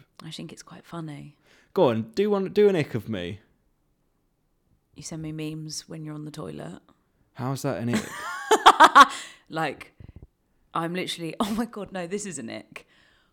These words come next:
Speaker 1: When we're waiting to have a takeaway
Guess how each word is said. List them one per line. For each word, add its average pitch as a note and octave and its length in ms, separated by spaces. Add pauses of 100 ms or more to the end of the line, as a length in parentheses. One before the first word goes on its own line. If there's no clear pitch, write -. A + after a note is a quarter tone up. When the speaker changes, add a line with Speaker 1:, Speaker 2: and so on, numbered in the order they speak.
(320)
Speaker 1:
When F3 160
we're F3 100
waiting E3 800 (140)
to - 80
have D3+ 160
a D#3 40
takeaway C#3 840